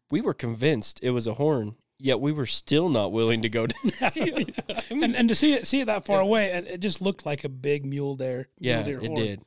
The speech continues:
Speaker 1: It did.
Speaker 2: And then we're glassing, and
Speaker 1: And
Speaker 2: all
Speaker 1: we all agreed.
Speaker 2: Oh, yeah, and then, and then, like, a hundred yards from where this, this one was laying, there was another one.
Speaker 1: Yeah.
Speaker 2: We're like, "Dude, it's a set."
Speaker 1: Right there.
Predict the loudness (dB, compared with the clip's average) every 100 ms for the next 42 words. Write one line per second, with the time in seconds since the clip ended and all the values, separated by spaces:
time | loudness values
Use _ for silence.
0 | _ -8 -2 0 0 -4 -16 _ _ _
1 | 0 2 4 4 4 2 0 0 2 2
2 | 2 2 0 0 -2 -4 -4 -8 -2 2
3 | 4 4 2 4 4 4 2 -2 -2 -2
4 | 0 2 2 2 -2 -4 -2 -2 -4 -8
5 | -4 -2 -2 -4 -4 -4 -4 -4 -6 -8
6 | -4 -2 -2 0 -2 -6 -12 _ -6 -4
7 | -2 -4 -6 -6 _ -4 -4 -4 -8 -6
8 | -4 -2 0 0 0 -4 _ _ _ _
9 | -10 -8 -8 -4 -4 -4